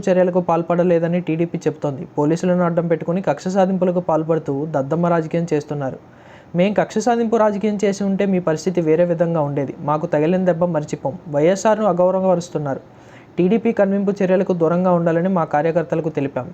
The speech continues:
మేం ఎన్టీఆర్ను అగౌరవపరచలేదు. చేసిన తప్పులు ఎప్పటికైనా తెలుసుకోండి. పులివెందులలో వైఎస్ విగ్రహాల చుట్టూ కట్టిన తోరణాలు తొలగించాలని అధికారులకు తెలిపాం. ఇప్పటి వరకు అధికారులు స్పందించలేదు.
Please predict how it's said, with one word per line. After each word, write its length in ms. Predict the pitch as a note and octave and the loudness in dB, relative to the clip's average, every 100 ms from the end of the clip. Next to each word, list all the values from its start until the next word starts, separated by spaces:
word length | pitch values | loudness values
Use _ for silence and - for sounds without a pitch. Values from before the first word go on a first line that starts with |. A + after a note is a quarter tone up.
| - | -6
మేం 280 | D3 E3 F3 | 0 0 0
ఎన్టీఆర్ను 640 | C#3 C#3+ F3+ F#3 E3+ D#3 F3+ | -2 0 2 2 2 2 2
అగౌరవపరచలేదు. 760 | D#3 D#3+ E3+ D#3 D#3 D3 C#3 - - - - - | 2 0 0 -4 -4 -6 -6 -14 -20 -20 -20 -2
చేసిన 260 | D3 E3 G3+ | 0 2 2
తప్పులు 300 | G3+ G3+ G3+ | 2 2 4
ఎప్పటికైనా 520 | F3 - F3+ F#3+ F#3 | 2 2 0 2 2
తెలుసుకోండి. 540 | F3 E3 - D#3 C3+ - - E3+ | 2 0 -2 -6 -6 -10 -6 0
పులివెందులలో 560 | F#3+ B3 A#3+ A#3+ A#3+ | 2 4 4 4 4
వైఎస్ 380 | G#3 E3+ F#3+ - | 4 2 2 -2
విగ్రహాల 380 | F#3+ G3 G3 G3+ G3 | 0 2 2 2 -2
చుట్టూ 160 | G3 | -2
కట్టిన 300 | F#3 F3+ F3+ | 0 0 0
తోరణాలు 460 | F3 D#3+ F3 F3+ F3+ | 2 2 2 0 0
తొలగించాలని 680 | E3+ D#3+ E3+ E3+ D#3+ F3 G3+ | 0 0 0 0 0 0 0
అధికారులకు 460 | D#3 F3 E3+ E3 | 0 0 0 -2
తెలిపాం. 360 | D#3+ C#3+ C#3+ A#2+ - - - - - | -2 -4 -6 -10 -14 -20 -20 -12 -8
ఇప్పటి 260 | D3+ D#3+ D#3+ | -4 0 2
వరకు 260 | D#3+ E3+ | 2 2
అధికారులు 420 | G3 E3+ F#3 F#3 | 2 2 2 0
స్పందించలేదు. 680 | F3+ - D#3 E3 D#3+ C#3+ C#3 | -2 -4 -2 -2 -2 -4 -6